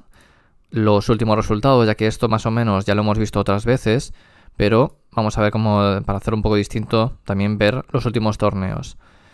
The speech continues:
Bueno, la Legión del Primer Príncipe, como decíamos, eh, sé que te-, es, no, lo vamos a obviar, que tiene poco.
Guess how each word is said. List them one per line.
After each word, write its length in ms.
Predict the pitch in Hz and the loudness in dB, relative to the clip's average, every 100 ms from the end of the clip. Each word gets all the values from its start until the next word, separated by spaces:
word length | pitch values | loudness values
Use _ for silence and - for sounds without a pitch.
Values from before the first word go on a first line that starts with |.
| _ - | _ -10
Bueno, 120 | - 98 | -2 0
la 60 | |
Legión 160 | 104 123 | 0 0
del 100 | 120 | 0
Primer 200 | 120 113 | 0 -2
Príncipe, 300 | 123 127 113 | -2 0 0
como 160 | 113 | 0
decíamos, 540 | 107 - 113 117 120 - - - - | 0 0 0 0 -2 -6 -18 -20 -10
eh, 260 | 104 95 95 | -4 -2 0
sé 80 | 107 | 0
que 100 | 98 | -2
te-, 220 | - 117 | -2 -4
es, 180 | 104 - | -4 -4
no, 400 | 104 98 95 104 | -2 0 0 0
lo 80 | 98 | 2
vamos 260 | 104 107 | 2 2
a 40 | 101 | 0
obviar, 280 | 104 113 127 | 0 0 0
que 60 | |
tiene 160 | - 95 | -2 -2
poco. 440 | 117 113 143 175 | -2 2 0 0